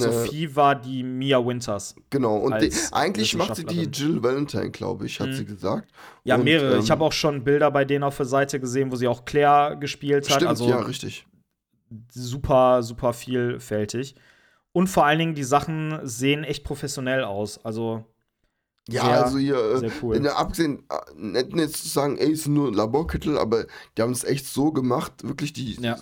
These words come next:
Speaker 2: dass die genauso aussehen wie aus dem Spiel, mit den Umbrella-Aufnähern und alles. Es war
Speaker 1: Ja.
Speaker 2: so geil. Und nochmal, was ich extrem geil fand, den haben wir nämlich bei der Erstaufnahme vergessen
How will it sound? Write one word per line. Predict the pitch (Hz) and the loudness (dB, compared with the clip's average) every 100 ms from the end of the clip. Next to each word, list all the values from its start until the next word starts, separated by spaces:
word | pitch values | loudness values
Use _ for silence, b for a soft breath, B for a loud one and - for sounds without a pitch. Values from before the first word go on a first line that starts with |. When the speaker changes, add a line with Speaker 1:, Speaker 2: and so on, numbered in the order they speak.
| - | -6
Speaker 2:
dass | 117 - | -6 -6
die | 113 | -2
genauso | 117 139 - | 0 0 -2
aussehen | - - 135 | -6 -6 -2
wie | 98 | -2
aus | - | -2
dem | - | -8
Spiel, | - - 143 160 B B B B | -8 -8 -2 -2 B B B B
mit | 123 123 | -6 -4
den | 139 | -4
Umbrella-Aufnähern | 95 123 123 143 69 147 - 131 127 | -2 0 0 2 0 -2 -2 -2 0
und | 120 - | 0 0
alles. | 110 117 - B B B | -2 -2 -6 B B B
Es | 110 104 | -8 -2
war | 113 | 0
Speaker 1:
Ja. | |
Speaker 2:
so | 117 127 | 0 0
geil. | 131 104 | 0 0
Und | 113 127 | 0 0
nochmal, | 143 131 - - B B - | 0 0 -4 -14 B B -4
was | 127 | -2
ich | 165 - | -2 -4
extrem | 135 - 156 | -4 0 0
geil | - 156 | 2 0
fand, | - 131 | 0 -2
den | 131 | 0
haben | 120 | 0
wir | 139 | 2
nämlich | 127 131 - - - | 0 -2 -6 -12 -6
bei | - | -4
der | - | 0
Erstaufnahme | 131 - - 202 104 131 131 | 0 0 -4 0 0 0 -2
vergessen | 120 107 139 - - | -4 0 0 0 -4